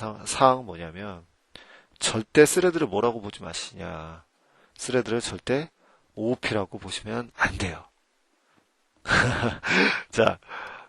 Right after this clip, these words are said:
조금 어려운 얘기인가요? <laughs> 자, 스레드를 오오피라고 보지 마세요. 자, 이, 이 프로그램을 실행해 볼게요. 이 프로그램을 실행하면 메인 메소드가 실행되려면요. 메인 메소드를 실행하기 위해서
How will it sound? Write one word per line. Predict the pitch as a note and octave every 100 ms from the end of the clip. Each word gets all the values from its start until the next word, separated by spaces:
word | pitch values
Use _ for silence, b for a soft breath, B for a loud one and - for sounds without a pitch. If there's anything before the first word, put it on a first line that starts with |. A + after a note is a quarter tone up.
| B -
조금 | - A#2
어려운 | A2 G#2+ C3
얘기인가요? | C3 A#2 A#2+ B2+ F3+ -
<laughs> | C#3+ - - - - - - - -
자, | - A2+ -
스레드를 | - A#3 A#3 G#3+
오오피라고 | B2 F3+ G#3 G3
보지 | B2+ -
마세요. | F2 - E2 G2+ -
자, | - A2
이, | C3+ E3
이 | D3
프로그램을 | E3 A#3 G#3 F3
실행해 | D3+ G3 C#3+
볼게요. | - F#2+ D#2+ - - _ B B B B
이 | C3
프로그램을 | D#3 G3+ F#3+ F3+ D#3+
실행하면 | D#3 F#3+ F#3 A#2 G#2+ G2
메인 | G#2 C3+ F#3 G#3+
메소드가 | G3+ G3 F3+ D#3 D#3
실행되려면요. | - A3 E3+ G#2+ G2 F2 G2 C3 E2+ - B B B B
메인 | G#2+ B2+ F3 G3+
메소드를 | F#3+ F3+ E3 D3
실행하기 | D3 F#3+ F3 B2
위해서 | G2+ C3+ D3+ F#2+